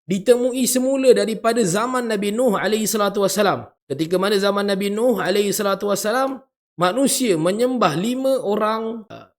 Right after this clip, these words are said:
saleh. Siapa tahu? Lima tu. Tuan-tuan boleh, boleh Google.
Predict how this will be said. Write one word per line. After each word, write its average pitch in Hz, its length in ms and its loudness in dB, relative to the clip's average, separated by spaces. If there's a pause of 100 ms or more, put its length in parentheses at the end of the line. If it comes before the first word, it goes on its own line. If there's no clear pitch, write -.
saleh. 226 480 0 (320)
Siapa 196 200 2
tahu? 196 480 0
Lima 196 320 0
tu. 139 320 -4
Tuan-tuan 160 320 0
boleh, 185 400 4
boleh 175 240 0
Google. 185 480 0